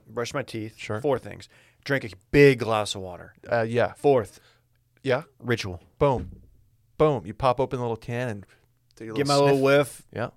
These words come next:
Speaker 1: for the day. Little, that nice minty
Speaker 2: Minty.
Speaker 1: flavor.
Speaker 2: Minty fresh.
Speaker 1: And then I just pop two Ritual.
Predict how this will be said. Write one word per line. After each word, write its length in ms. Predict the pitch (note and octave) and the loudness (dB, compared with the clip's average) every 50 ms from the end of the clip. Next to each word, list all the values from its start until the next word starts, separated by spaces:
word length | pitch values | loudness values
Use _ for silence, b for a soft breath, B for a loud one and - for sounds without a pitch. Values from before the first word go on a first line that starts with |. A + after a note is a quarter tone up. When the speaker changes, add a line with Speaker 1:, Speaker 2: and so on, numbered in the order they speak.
| _ _ | _ _
Speaker 1:
for 160 | - - C3 C3 | -8 -8 -6 -6
the 60 | B2+ | -4
day. 360 | A#2+ C3 C3 C3 C3+ C3+ B2 | 0 2 4 4 4 2 0
Little, 320 | - C3 C3+ C3 B2+ A#2 A2+ - - | -2 -2 0 0 0 -2 -4 -6 -4
that 140 | B2+ A#2+ A2+ | -4 -4 -2
nice 340 | A#2+ B2 B2 A#2 - - - - _ - _ _ - | -2 -4 -4 -6 -8 -12 -12 -16 _ -20 _ _ -12
minty 540 | B2 A#2 A#2+ B2+ B2+ A#2+ - B2 B2 A#2 A2 A2+ | -8 -4 -4 -4 -4 -4 -6 -6 -6 -6 -6 -8
Speaker 2:
Minty. 260 | A2+ G#2+ - - F#2+ | -10 -12 -12 -16 -16
Speaker 1:
flavor. 480 | - - B2+ B2+ B2 B2 B2 B2+ B2 - _ _ | -10 -2 0 0 2 2 0 -2 -4 -4 _ _
Speaker 2:
Minty 240 | A#2 A2+ G#2 - G#2 - _ | -14 -14 -12 -12 -16 -18 _
fresh. 180 | - F#2 F2+ G2 | -8 -8 -6 -4
Speaker 1:
And 120 | A#2 A#2+ A#2+ | -4 -4 -2
then 100 | A#2+ A#2+ | -2 -2
I 60 | B2 | -4
just 200 | A#2+ A#2 - - | -6 -8 -8 0
pop 240 | - C3 B2+ B2 - | 4 4 4 4 2
two 200 | - - C#3 C3 | -4 -4 -4 -2
Ritual. 500 | B2+ C3 C3+ - - C#3 C#3 C#3 C3 B2+ | -2 -2 -4 -2 -2 -2 -2 -2 -4 -6